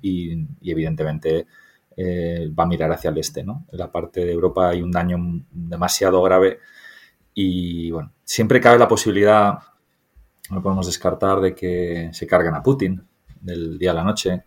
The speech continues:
que se produzca una limpieza masiva, eh, que se... o sea, al final Rusia, hay millones de millones de rusos que están, eh, o, se oponen a lo que está pasando, que están sufriendo muchísimo,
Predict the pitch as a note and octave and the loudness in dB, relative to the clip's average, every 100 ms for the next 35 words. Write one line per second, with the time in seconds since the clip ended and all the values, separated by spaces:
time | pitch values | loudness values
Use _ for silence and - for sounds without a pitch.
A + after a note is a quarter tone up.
0 | _ E2+ - E2 F2 F2 - F2+ F2 F2 | _ -14 -8 -2 -2 -2 -4 -4 -2 -4
1 | E2+ F2+ - E2+ E2 D#2 - A2+ F#2 - | -4 -6 -4 -6 -4 -4 0 2 2 -2
2 | F#2+ F2+ - D#2 - D#2+ E2 D#2 _ _ | -8 -10 -12 -10 -8 -8 -8 -14 _ _
3 | _ _ _ _ - - - - - E2+ | _ _ _ _ -18 -16 -18 -20 -14 -10
4 | E2 - - F#2 F#2 G2 G2+ - F#2+ F#2+ | -10 -8 -2 0 2 0 0 0 0 0
5 | F#2+ F#2+ F#2 _ _ _ - F#2+ F#2+ F#2 | 0 -2 -6 _ _ _ -8 -4 -2 0
6 | G#2+ G#2 F#2 F#2+ F#2 F#2 G2 G2+ G2 F2+ | 2 2 0 0 0 2 2 2 2 0
7 | F#2+ G#2 G2 - F#2 F2+ - F2+ F#2 F2+ | 0 -2 -2 0 0 -2 -2 -2 0 0
8 | F2+ E2+ E2+ F2 D2+ - _ - E2+ G2+ | -4 -6 -8 -10 -10 -16 _ -8 0 2
9 | G2+ F2+ E2+ E2 F2 F#2 F#2+ G#2 G#2 G2+ | 4 2 0 -4 -4 -2 0 0 0 2
10 | G2+ G2+ _ _ _ - - F#2 F#2+ - | 2 0 _ _ _ -10 -6 -2 -2 0
11 | F#2+ F#2+ F#2 F2+ F2 - - C#2+ F2+ A#2 | 0 0 0 0 -2 -8 -10 -8 -6 -4
12 | A2 G2+ G2+ G2+ | -2 0 -2 -4